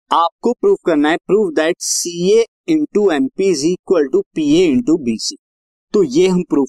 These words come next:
करेंगे। प्रूव करने के लिए similarity of triangles की हम यहाँ पर हेल्प लेंगे। तो क्या करेंगे अब? First of all, as you can see, both the triangle, आप देखिए, एक तो ट्रायंगल देख लीजिए आप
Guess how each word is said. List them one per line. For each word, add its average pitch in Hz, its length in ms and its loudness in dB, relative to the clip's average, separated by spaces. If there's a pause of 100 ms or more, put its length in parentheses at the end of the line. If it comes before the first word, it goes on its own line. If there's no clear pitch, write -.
करेंगे। 180 360 0
प्रूव - 340 -2 (100)
करने 175 280 0
के 165 120 0
लिए 175 220 2
similarity 165 680 0
of 180 100 -2 (120)
triangles 135 440 0
की 170 200 -2
हम 156 220 0
यहाँ 135 240 0
पर 175 140 -2
हेल्प 117 380 -8
लेंगे। 90 300 -10 (800)
तो 113 220 0
क्या 147 180 0
करेंगे 156 400 0
अब? 190 120 -2 (400)
First 226 400 -2
of 214 180 0
all, 196 180 2 (180)
as 196 260 -2
you 214 80 -4
can 170 240 -2
see, 202 280 -4 (240)
both 233 220 2
the 240 140 0
triangle, 190 380 0
आप 160 120 0
देखिए, 131 420 -2 (100)
एक 170 220 2
तो 196 100 4
ट्रायंगल 180 420 0
देख 165 200 0
लीजिए 180 300 0
आप 180 160 0